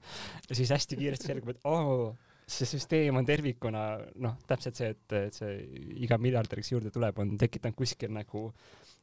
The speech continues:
offset inud oma, oma vaesuse kuhugi kolmandasse riiki ja, ja võimendanud seda seal. Et see on, äh, keeruline teema, äh, see number on, on huvitav, et nad selle on kuidagi välja suutnud arvutada, aga eks see on niisugune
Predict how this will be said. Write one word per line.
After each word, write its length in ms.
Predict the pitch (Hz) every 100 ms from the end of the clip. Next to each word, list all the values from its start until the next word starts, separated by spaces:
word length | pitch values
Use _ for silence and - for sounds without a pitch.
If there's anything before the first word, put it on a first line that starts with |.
| _ _ _ - - -
offset 500 | - 165 - 139 - 135
inud 120 | 123
oma, 240 | 127 127 135 -
oma 200 | 127 127
vaesuse 460 | 147 139 143 151 131
kuhugi 400 | - 139 143 135 - - - -
kolmandasse 460 | - 135 123 117 135
riiki 320 | 127 120 113 107 101 - -
ja, 240 | 110 104 104
ja 80 | 117
võimendanud 420 | 113 101 104 107
seda 200 | 110 104
seal. 240 | 120 104 104 -
Et 140 | 110 -
see 140 | 123
on, 160 | 113 104
äh, 260 | 104 104 101 101 - - _ _ _ - - -
keeruline 320 | 135 117 107
teema, 300 | 131 127 110
äh, 760 | - - 107 104 104 92 87 123
see 80 | 120
number 380 | 123 135 107 107
on, 400 | 110 110 110 110
on 300 | 113 107 110
huvitav, 320 | 131 120 113
et 100 | 110
nad 80 | 113 -
selle 180 | 104 104
on 60 |
kuidagi 220 | 113 110 117
välja 160 | 120
suutnud 240 | - - 113
arvutada, 400 | 110 - 110 107
aga 120 | 104
eks 80 | -
see 80 | 120
on 60 | 113
niisugune 380 | 113 110 104